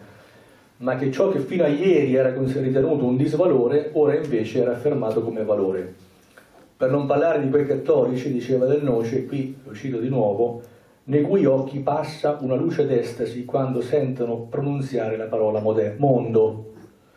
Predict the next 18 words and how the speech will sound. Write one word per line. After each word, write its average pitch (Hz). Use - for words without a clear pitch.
Pronti 165
come 139
essi -
sono 147
a 135
giustificare 139
ogni 151
aberrazione 131
come 117
protesta 151
a -
un 127
cattolicesimo 127
di 120
ascesi 117
e 127
di 123
mortificazione, 110